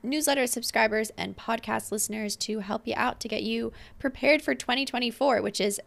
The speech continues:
crazy that it's right around the corner. So email us at cheers at wholesomeagency dot com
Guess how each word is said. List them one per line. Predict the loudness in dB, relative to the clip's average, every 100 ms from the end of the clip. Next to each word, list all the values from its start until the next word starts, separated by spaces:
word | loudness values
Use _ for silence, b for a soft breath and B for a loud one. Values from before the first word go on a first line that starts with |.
| -14
crazy | -6 0 0 0
that | 0 0
it's | 0
right | 2
around | 2 0
the | -2
corner. | -4 -4 -4 -12 B B B
So | 4 6 6 4
email | 0 2
us | 2 2
at | -2
cheers | 0 0 0
at | 0
wholesomeagency | -2 -2 -6 -6 -4 -6 -2
dot | -2 -2
com | 0 2 2